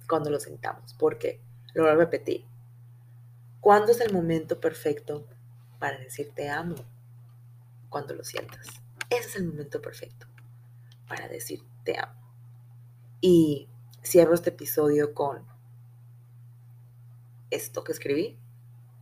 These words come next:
Y espero que todos el que lo escuche, esto que escribí, le quede grabado en la cabeza. Y es que nunca vamos a estar completamente seguros de lo que sentimos.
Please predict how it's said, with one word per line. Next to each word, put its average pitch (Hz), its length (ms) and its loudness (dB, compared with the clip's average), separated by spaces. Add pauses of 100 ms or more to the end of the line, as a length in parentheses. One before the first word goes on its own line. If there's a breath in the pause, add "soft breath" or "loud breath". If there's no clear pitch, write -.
(340)
Y 180 100 8
espero 175 360 8
que - 320 -2 (100)
todos 190 380 8
el 185 120 -4
que - 100 -4
lo 160 60 6
escuche, 151 680 -4
esto 165 220 0
que 165 80 -2
escribí, 151 500 -4 (800)
le 170 200 6
quede 156 240 6
grabado 143 280 -2
en 147 60 2
la 147 100 -2
cabeza. - 480 -6 (540)
Y 170 100 6
es 160 120 2
que - 260 -8 (800)
nunca 226 400 2
vamos 233 240 -2
a - 20 -12
estar 151 240 -2
completamente 160 640 -2
seguros 143 540 -4
de 151 80 0
lo 143 120 0
que - 80 -14
sentimos. - 800 -16